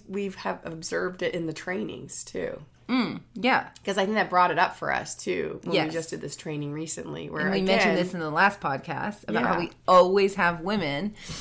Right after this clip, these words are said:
Speaker 2: in these circles say that they don't trust women and that they've, it, but, but here's the thing. The reason that they don't trust women is because then they usually reference negative experiences that they've had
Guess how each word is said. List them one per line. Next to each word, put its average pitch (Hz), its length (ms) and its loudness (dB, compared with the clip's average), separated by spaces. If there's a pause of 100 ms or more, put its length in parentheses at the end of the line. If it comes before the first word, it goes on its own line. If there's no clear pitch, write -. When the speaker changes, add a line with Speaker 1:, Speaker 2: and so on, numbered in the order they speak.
(200)
Speaker 2:
in 214 140 4
these 214 180 4
circles 220 400 0
say 196 200 0
that 196 200 -6
they 175 500 -4
don't 165 300 -4
trust 233 300 -6
women 190 400 -2
and 180 300 -4
that 156 420 -4
they've, 165 380 -4 (200)
it, - 160 -4
but, 254 200 2
but 226 180 -2
here's 262 320 -4
the 226 100 -2
thing. 180 300 -2
The 190 100 -2
reason 214 280 0
that 190 160 0
they 170 80 2
don't 190 420 2
trust 247 300 0
women 233 280 2
is 190 220 -6
because 185 440 -2 (420)
then 208 200 4
they 190 80 2
usually 185 320 2
reference 165 480 -2
negative 156 640 -2
experiences 143 600 -8
that - 160 -8
they've - 140 -10
had - 320 -12